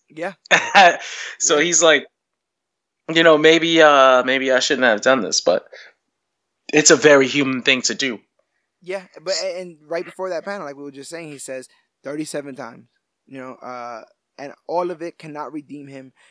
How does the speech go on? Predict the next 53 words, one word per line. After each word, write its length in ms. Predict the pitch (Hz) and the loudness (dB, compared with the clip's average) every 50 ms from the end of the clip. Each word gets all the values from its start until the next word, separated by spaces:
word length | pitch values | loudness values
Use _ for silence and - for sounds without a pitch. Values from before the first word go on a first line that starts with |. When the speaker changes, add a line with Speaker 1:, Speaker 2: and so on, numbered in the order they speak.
| _ _ _ | _ _ _
Speaker 1:
from 180 | 139 135 127 | -20 -18 -16
this 140 | 131 123 - | -16 -16 -18
small 360 | - - 151 156 160 170 165 | -18 -16 -14 -12 -10 -10 -10
moment 460 | 156 147 139 139 135 135 135 - - | -10 -12 -14 -16 -16 -18 -18 -20 -20
when 100 | - 127 | -20 -20
he 80 | 131 117 | -20 -20
crossed 440 | - - - 147 147 147 - _ - | -20 -14 -12 -10 -10 -10 -12 _ -20
to 100 | - 143 | -20 -20
the 140 | 127 131 131 | -18 -16 -14
other 180 | 127 127 135 131 | -14 -14 -14 -16
side, 460 | - - 127 123 120 120 123 120 _ _ _ _ _ _ _ - | -16 -16 -14 -14 -14 -14 -16 -18 _ _ _ _ _ _ _ -20
when 120 | 147 135 | -20 -20
he 100 | 139 - - | -20 -18 -18
entered 300 | 143 151 151 - 156 131 | -16 -16 -14 -14 -14 -14
into 160 | 135 143 - | -16 -18 -18
the 60 | 135 135 | -18 -18
madness 380 | 135 131 135 135 139 135 - | -16 -16 -14 -16 -16 -16 -16
that 140 | - 120 120 | -16 -16 -16
was 120 | 120 - | -16 -16
soon 140 | - 135 131 - | -18 -18 -18 -18
to 120 | - 139 | -20 -20
come, 320 | - 139 123 120 117 107 - | -20 -20 -20 -20 -20 -20 -20
this 140 | 131 127 - | -20 -20 -20
small 260 | - 143 139 139 127 | -16 -16 -16 -14 -16
moment, 380 | 123 123 123 123 123 120 - _ _ _ _ _ _ | -16 -18 -20 -20 -20 -20 -20 _ _ _ _ _ _
this 240 | _ 123 135 123 - | _ -18 -18 -18 -18
small 340 | - 135 131 123 120 120 120 | -16 -16 -16 -16 -16 -16 -18
lie. 320 | 120 117 117 - - 123 _ _ _ _ _ _ _ _ _ - | -20 -20 -20 -20 -20 _ _ _ _ _ _ _ _ _ _ -20
And 160 | 147 151 151 147 | -18 -18 -16 -16
it, 140 | 143 - _ | -16 -18 _
it, 200 | - 139 143 - _ | -18 -18 -18 -18 _
it's 420 | - 139 143 - _ - - - _ _ | -16 -16 -16 -16 _ -20 -20 -20 _ _
to 120 | - - 139 | -20 -20 -18
say 240 | - - 165 175 175 | -14 -12 -10 -10 -8
that 180 | 151 147 139 135 | -10 -10 -12 -12
he 260 | - - 165 180 185 | -16 -18 -20 -20 -20
built 400 | 151 147 131 170 185 185 - - _ _ _ _ _ _ _ | -18 _ -8 -6 -6 -6 -8 -12 _ _ _ _ _ _ _
his 300 | _ 127 147 160 151 147 | _ _ -20 -20 -20 -20
entire 320 | 147 143 156 165 160 143 | -14 -10 -10 -8 -8 -8
life 200 | 143 151 156 - | -8 -10 -10 -12
and 80 | 151 139 | -14 -20
his 100 | 143 123 | -20 -20
existence 480 | 139 131 _ 143 147 143 - 147 131 - | -20 -20 _ -20 -20 -18 -20 -20 -18 -16
off 160 | 127 135 - | -16 -16 -18
of 60 | 131 | -20
the 60 | 131 | -20
fact 260 | - - 131 131 - | -18 -16 -16 -16 -16
that 100 | - 127 | -18 -20
he 80 | 117 143 | -20 -20
deserves 440 | 139 135 123 127 143 139 135 - - | -20 -18 -18 -16 -16 -16 -16 -18 -20
to 60 | - | -20
be 80 | 127 123 | -20 -14
happy 360 | 127 143 156 - 208 208 202 | -10 -8 -8 -8 -10 -12 -16